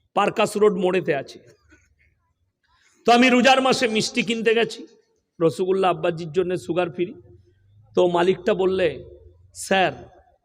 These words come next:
এক মিনিট দাঁড়াবেন, দশ মিনিট একটু ওয়েট করা যাবে?" "কেন?" বলে, "আমার ছেলে আপনার খুব ভক্ত, একবার মুলাকাত করবে আপনার সাথে।" আমি বললাম, "ডাকেন।" ছেলেটা এলো,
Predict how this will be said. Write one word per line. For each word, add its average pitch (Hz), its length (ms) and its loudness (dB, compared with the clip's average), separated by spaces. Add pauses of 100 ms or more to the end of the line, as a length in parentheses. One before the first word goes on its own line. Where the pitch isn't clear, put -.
(120)
এক 156 160 -4
মিনিট 175 340 -2
দাঁড়াবেন, 170 520 -4 (400)
দশ 165 260 0
মিনিট 170 220 -2
একটু 170 240 -4
ওয়েট 165 200 -4
করা 170 220 -4
যাবে?" 160 340 -8 (140)
"কেন?" 165 180 -6 (760)
বলে, 170 180 4
"আমার 175 260 -2 (100)
ছেলে 190 260 -2
আপনার 180 360 -4
খুব 170 260 -12
ভক্ত, 156 320 -4
একবার 156 360 -6
মুলাকাত 156 580 -8
করবে 139 240 -8
আপনার 135 280 -18
সাথে।" - 420 -20 (500)
আমি 151 160 -12
বললাম, 147 340 -10
"ডাকেন।" 180 340 -10 (1200)
ছেলেটা 156 380 -2
এলো, 160 520 -4